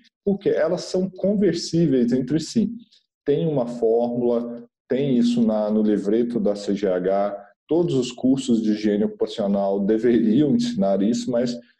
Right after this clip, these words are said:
é, é facilmente convertível, miligrama por metro cúbico pra P P M. Então, a gente coloca essas duas unidades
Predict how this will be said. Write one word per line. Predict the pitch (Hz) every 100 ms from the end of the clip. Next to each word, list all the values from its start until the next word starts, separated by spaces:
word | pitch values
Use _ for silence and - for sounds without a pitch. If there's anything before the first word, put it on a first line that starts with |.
| _ -
é, | 147 147 139 -
é |
facilmente | - - 202 - 160 143 147 - 151 135 123 120 120
convertível, | - 143 143 139 - 127 98 95
miligrama | 101 110 107 110
por | -
metro | 120 240 -
cúbico | 185 180 160 156
pra | 151
P | 139 131
P | 147 127
M. | 95 87 - _ _ - _ _
Então, | - 143 170 -
a | 131
gente | 135 165
coloca | - 160 151 156
essas | - 143
duas | 127 135 131
unidades | 170 175 143 156 180 -